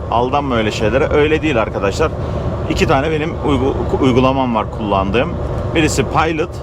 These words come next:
birisi Tracker Pad, bir de, e, T C S'im var. Bu var, üç tane var. Neyse arkadaşlar, oralarda, oradan kontrol ediyorum. O bölgedeki Pilot'ta da beş elli civarı, T A Petro'da da beş elli civarı galonu,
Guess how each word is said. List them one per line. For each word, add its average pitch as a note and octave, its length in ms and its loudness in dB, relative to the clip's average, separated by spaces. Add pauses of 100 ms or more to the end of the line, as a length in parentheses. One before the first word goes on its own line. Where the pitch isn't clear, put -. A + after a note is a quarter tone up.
(720)
birisi D3 360 0
Tracker D#3 360 0 (100)
Pad, F3 160 2 (440)
bir F3 100 4
de, E3+ 200 4 (280)
e, B2 180 0
T D3 200 0
C C#3+ 240 2
S'im B2 240 2
var. F#2 120 2 (100)
Bu C#3 100 4
var, G2+ 100 4
üç - 200 -2
tane G#2 260 2
var. C#3 180 2 (880)
Neyse F#3+ 300 2
arkadaşlar, D3+ 460 0
oralarda, E3+ 580 2
oradan F3+ 380 0
kontrol D#3 460 0
ediyorum. D#3+ 500 2 (520)
O G3 160 4
bölgedeki D3+ 560 0
Pilot'ta E3+ 560 0
da C#3+ 120 0
beş C3 180 0
elli A2 280 2
civarı, G#2 520 2 (800)
T F3+ 260 2
A E3+ 80 -2
Petro'da E3+ 460 0
da C3+ 120 0
beş C#3 220 0
elli B2+ 340 0
civarı A2 640 2 (220)
galonu, A2+ 480 0